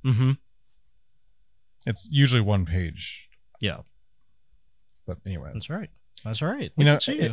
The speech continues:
Speaker 1: I
Speaker 2: I
Speaker 1: remember
Speaker 2: kinda,
Speaker 1: this stuff.
Speaker 2: <laughs> I, it's coming
Speaker 1: I
Speaker 2: back
Speaker 1: remember
Speaker 2: to me.
Speaker 1: this stuff.
Speaker 2: I kind of wish instead of a news story that's drawn out forever, I would just get the press release and I could just read it.
Speaker 1: Yeah.
Speaker 2: That'd make my life a lot easier.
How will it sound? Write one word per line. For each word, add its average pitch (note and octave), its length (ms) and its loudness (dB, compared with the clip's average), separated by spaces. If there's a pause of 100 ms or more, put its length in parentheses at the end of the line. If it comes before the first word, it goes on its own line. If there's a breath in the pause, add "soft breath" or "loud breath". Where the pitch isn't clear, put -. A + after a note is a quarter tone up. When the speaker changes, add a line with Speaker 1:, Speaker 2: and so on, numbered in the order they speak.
Speaker 1:
I D3+ 40 2
Speaker 2:
I C#3 120 8
Speaker 1:
remember G#3+ 280 10
Speaker 2:
kinda, C#3+ 40 10
Speaker 1:
this C3 160 6
stuff. C3 300 0
Speaker 2:
<laughs> - 40 -12
I, C#3 260 8
it's D#3 220 6
coming F3+ 200 8
Speaker 1:
I - 20 8
Speaker 2:
back B2+ 100 10
Speaker 1:
remember B2+ 160 6
Speaker 2:
to B2+ 40 4
me. B2+ 60 2
Speaker 1:
this C#3 100 0
stuff. D#3 320 -6
Speaker 2:
I C#3+ 100 6
kind A#3 240 8
of G#3 60 6
wish F#3+ 200 8
instead D3 300 6
of C3 200 4
a G#2 120 2
news A#2 280 6
story C#3+ 240 0
that's G#2+ 180 0
drawn F#2 260 2
out G#2 180 0
forever, D3 400 -2
I G2 100 4
would A2 160 4
just G2+ 220 -2
get G#2+ 160 -2
the G#2 80 -4
press E2+ 320 -4
release C3+ 320 -2
and A2+ 80 0
I F#2+ 60 0
could F2 140 -6
just D#2+ 160 -6
read D2 140 -2
it. F#2+ 100 -2 (840)
Speaker 1:
Yeah. B2+ 280 0 (220)
Speaker 2:
That'd E3 140 -4
make E3 180 -2
my D#3 100 0
life C#3 220 -2
a A#2+ 40 -4
lot G#2+ 180 -2
easier. - 460 -6